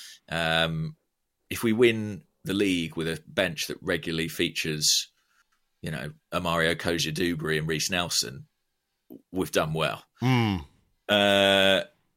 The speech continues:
Speaker 1: but in game, I find it fascinating. I mean, Emery made five changes by about seventy-eighth minute, right?
Speaker 2: Yeah.
Speaker 1: So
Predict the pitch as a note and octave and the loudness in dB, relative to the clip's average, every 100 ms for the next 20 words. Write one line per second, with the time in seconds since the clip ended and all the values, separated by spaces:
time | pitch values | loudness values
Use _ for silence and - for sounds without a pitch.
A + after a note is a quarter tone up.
0 | _ _ _ _ _ _ _ _ _ - | _ _ _ _ _ _ _ _ _ -2
1 | C3+ - G3 A#3 G#3+ F#2 E2+ E2+ - A#2+ | -2 2 0 2 2 2 0 -2 0 0
2 | - C#3+ - G2 D#2 F2+ G#2+ A#2 _ - | 0 0 2 2 0 0 -2 -4 _ 0
3 | F3+ A#3 E3+ F2 E2 - _ _ _ _ | 2 4 4 4 4 0 _ _ _ _
4 | _ _ _ _ - _ A2+ B2 B2 - | _ _ _ _ -20 _ 0 0 0 -2
5 | D#3+ E3+ F3+ E3 - D3 C#3 B2 - C#2 | -2 2 2 2 2 0 0 -2 -4 -6
6 | A1+ - - - _ _ _ _ _ _ | -4 -2 -2 -4 _ _ _ _ _ _
7 | _ _ - G2 G2+ G2+ - A#2+ A#2+ A#2+ | _ _ -4 2 2 2 2 4 4 2
8 | - _ _ - _ _ - - - A#2 | -2 _ _ -20 _ _ 0 2 4 2
9 | A2 G#2 - G#2+ G#2 G#2 G2+ G2+ - _ | 2 2 2 4 2 2 0 -2 -10 _
10 | _ _ _ _ _ _ _ _ _ G2+ | _ _ _ _ _ _ _ _ _ 0
11 | G2 - - - - - - F2+ E2+ B1+ | 0 -2 -8 -14 -14 -18 -12 -8 -6 -6
12 | G1+ _ E2+ F2 F#2 F2 - G#2 G2 | -12 _ 0 2 2 2 4 6 6